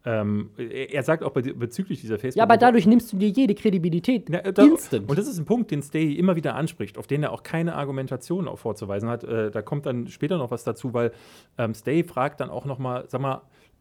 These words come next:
Speaker 1: ähm, wo s-, wie willst du denn YouTube auch klar machen, dass da irgendwas Greifbares dahinter steht?“
Speaker 2: Mhm.
Speaker 1: So außer sechsundzwanzigtausend Leute, von denen er selber sagt,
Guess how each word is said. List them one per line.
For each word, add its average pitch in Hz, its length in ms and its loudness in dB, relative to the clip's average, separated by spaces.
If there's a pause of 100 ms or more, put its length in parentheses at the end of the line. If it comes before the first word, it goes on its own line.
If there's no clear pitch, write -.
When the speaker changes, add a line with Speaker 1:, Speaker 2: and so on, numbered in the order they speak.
Speaker 1:
ähm, 120 340 -4 (100)
wo 135 500 -2
s-, 139 240 -6
wie 147 200 -2
willst 185 260 2
du 156 60 -4
denn 131 340 -2
YouTube 160 520 -6
auch - 200 -8
klar 147 320 0
machen, 139 500 -4 (160)
dass 131 240 -8
da 139 80 -2
irgendwas 175 560 -2
Greifbares 113 640 -4
dahinter 123 300 -2
steht?“ 147 280 -2
Speaker 2:
Mhm. 185 40 -10
Speaker 1:
So - 160 -8
außer 151 440 0
sechsundzwanzigtausend 131 880 -8
Leute, 139 220 0
von 127 220 -6
denen 123 180 -4
er 117 140 -6
selber 139 320 2
sagt, 104 360 -2